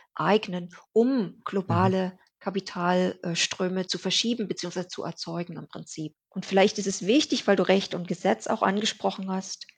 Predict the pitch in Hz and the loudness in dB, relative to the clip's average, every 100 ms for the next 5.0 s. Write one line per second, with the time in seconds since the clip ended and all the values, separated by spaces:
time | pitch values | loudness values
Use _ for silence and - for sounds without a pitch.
0 | _ 190 - 196 208 - 196 180 - 196 | _ -6 2 4 4 0 -4 -6 0 2
1 | 220 - - 196 196 - 208 208 202 196 | 2 0 -8 -6 -4 -2 0 0 0 -2
2 | 190 - - - - 190 214 226 208 202 | -4 -12 -16 -8 0 4 4 2 -2 -4
3 | 202 - 190 185 185 - 185 180 185 - | -6 -2 -2 -2 -6 -6 -6 -6 -10 0
4 | 202 208 196 185 175 175 170 165 160 - | 4 4 2 -4 -4 -4 -4 -4 -6 -10